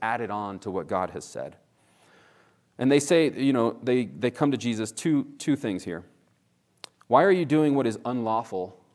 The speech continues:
on the Sabbath?" So that's their first question. And then the second thing, uh, is that they, it appears that they're trying to set a trap for Jesus in the second part of the passage here, right? Uh, and to see if Jesus is gonna do work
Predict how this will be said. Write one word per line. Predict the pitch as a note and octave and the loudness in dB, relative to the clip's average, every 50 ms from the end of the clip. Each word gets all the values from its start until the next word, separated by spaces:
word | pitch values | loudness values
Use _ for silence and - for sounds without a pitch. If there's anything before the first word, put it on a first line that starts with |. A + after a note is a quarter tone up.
| _ _ _ _ | _ _ _ _
on | A2 G2+ F#2 | -10 -10 -10
the | F#2 F2 | -10 -12
Sabbath?" | - - D2+ D#2 - - - - - _ | -10 -10 -10 -10 -10 -12 -16 -20 -20 _
So | _ - - G#2+ | _ -12 -8 -8
that's | A2 A2 - | -8 -8 -6
their | B2 G#2+ | -8 -8
first | - - A2 G2 - | -4 -4 -4 -4 -4
question. | - - D#2+ D#2 - - F2+ A2 A2 _ _ _ _ - - _ _ | -6 -8 -8 -6 -8 -10 -12 -12 -14 _ _ _ _ -20 -20 _ _
And | A#2+ B2 | -4 -2
then | C3 C3 | 0 0
the | C3 | 0
second | A#2+ - - E3 - - C#3+ A2 | 0 2 2 2 2 2 0 0
thing, | - A2+ A2 A2 B2 B2 - - - - _ _ | 0 0 0 0 -4 -6 -12 -20 -20 -20 _ _
uh, | - A2 A2 E2 | -4 -2 -2 -2
is | G#2 G#2+ | -2 -2
that | A#2+ B2 A#2+ | -2 -2 0
they, | C#3 B2 B2 B2 B2 - - | 0 -2 -2 -4 -8 -8 -6
it | B2 B2 - | -6 -6 -4
appears | - G2+ A#2 - - F#3+ G3+ F#3+ E3+ | -4 -6 -6 -6 -4 -2 -2 -2 -2
that | C#3 C3+ G#2+ | -2 -4 -4
they're | C#3+ B2+ | -4 -6
trying | - - E3 D3 C3+ | -4 -4 -4 -2 -2
to | A#2 | -4
set | G#2+ - C#3+ C3 G#2+ | -6 -4 -4 -4 -4
a | F#2+ | -6
trap | - - - B2+ A#2 A2 - | -8 -6 -4 -4 -4 -4 -6
for | - - G#2 | -8 -12 -12
Jesus | E2+ F2+ F#2+ F2 E2+ F2+ E2+ - - | -10 -10 -12 -10 -10 -10 -10 -10 -12
in | - G2 | -12 -12
the | F#2+ F2+ | -12 -12
second | - - A2+ G#2+ - F2+ - | -10 -8 -8 -8 -8 -12 -12
part | - A2+ - G#2 | -10 -8 -8 -8
of | E2 | -8
the | F2+ | -10
passage | - - F2 F2 F#2 - F2 D#2+ | -6 -6 -6 -6 -6 -10 -16 -16
here, | - F#2 E2+ | -14 -14 -12
right? | E2 F2 F2 F#2 - - _ - - - - - _ _ | -10 -10 -10 -10 -12 -16 _ -20 -20 -20 -20 -20 _ _
Uh, | - G2+ F#2 F#2 - - | -4 -4 -2 -2 -2 -4
and | A2 A2 | -6 -6
to | - A#2+ | -6 -6
see | A2+ - - C#3+ | -8 -4 -2 0
if | B2 G#2+ - | 0 0 -2
Jesus | - B2+ C3+ C3 C3+ A2+ B2 | -4 -4 -4 -4 -4 -6 -6
is | A2+ F#2+ | -8 -8
gonna | B2 A#2 G#2+ F#2+ | -6 -8 -8 -8
do | D#2+ G#2+ A2 G2+ | -8 -8 -8 -8
work | F2+ E2+ F#2+ G2+ E2+ - - - - | -8 -6 -6 -6 -6 -8 -12 -20 -20